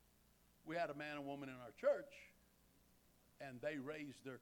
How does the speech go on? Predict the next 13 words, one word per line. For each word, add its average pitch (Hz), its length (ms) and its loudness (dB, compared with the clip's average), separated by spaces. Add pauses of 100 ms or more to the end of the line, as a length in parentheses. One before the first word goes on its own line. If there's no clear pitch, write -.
kids 139 500 -6
according 135 400 -8
to 117 100 -6
what 127 220 -6
we 120 100 -12 (140)
taught 180 280 -6
them 120 120 -10 (100)
to 123 60 -12 (100)
raise 107 260 -16
their 107 140 -18 (100)
kids. 104 300 -16 (1040)
Their 165 100 2
kids 196 380 -2